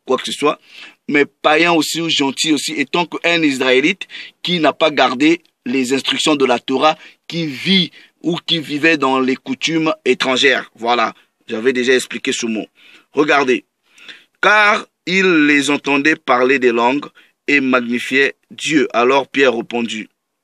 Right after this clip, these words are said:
Quelqu'un peut-il refuser l'eau pour que ceux-ci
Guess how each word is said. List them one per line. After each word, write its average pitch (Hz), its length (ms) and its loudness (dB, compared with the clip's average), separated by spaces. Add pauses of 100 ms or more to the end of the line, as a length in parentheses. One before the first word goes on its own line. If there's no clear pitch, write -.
(340)
Quelqu'un 139 300 0
peut-il 151 360 -2
refuser 127 680 -2 (500)
l'eau 123 540 0 (600)
pour 139 200 -6
que 143 160 -2
ceux-ci - 1600 -2